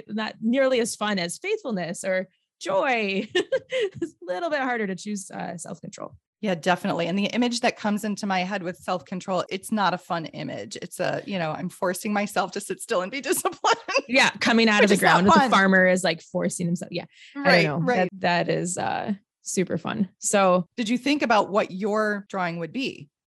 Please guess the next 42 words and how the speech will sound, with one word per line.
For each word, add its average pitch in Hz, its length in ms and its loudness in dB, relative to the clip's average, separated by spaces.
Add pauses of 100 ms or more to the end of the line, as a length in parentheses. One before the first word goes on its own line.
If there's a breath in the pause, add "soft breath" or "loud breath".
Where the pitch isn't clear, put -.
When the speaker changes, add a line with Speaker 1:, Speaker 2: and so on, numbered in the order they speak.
Speaker 1:
I 233 40 -2
think 330 260 -2
joy. 196 500 0
Like, 190 140 -2
I've 220 140 -2
just, 226 260 -6
I 208 80 -2
felt 214 280 -6
a - 20 -6
lot 254 180 0
of 269 60 0
Speaker 2:
Okay. 240 100 2
Speaker 1:
joy 202 220 0
lately. 339 420 -2
And 240 140 -2
so 233 180 -4
I 226 100 0
think 269 220 -6
Speaker 2:
Mm-hmm. 185 160 -8
Speaker 1:
you 220 120 -2
could 240 140 -4
draw, 233 300 -2 (220)
joy 254 320 -2
would 247 100 -2
be 185 220 -8
colorful 285 1040 0
Speaker 2:
Mm. 196 40 -4
Speaker 1:
and 190 280 -2
Speaker 2:
Oh, 277 100 2
yes. 214 340 -2 (140)
Speaker 1:
happy 311 320 4
and, 330 80 6
Speaker 2:
Fireworks. 220 160 4
Speaker 1:
like, 214 100 0
Speaker 2:
I'm 247 80 4
seeing 247 220 0
fireworks. 226 640 -2
Yeah, 220 140 -8
I 254 60 -4
see 262 180 2
Speaker 1:
fire-, - 80 -2
Speaker 2:
color. 330 220 2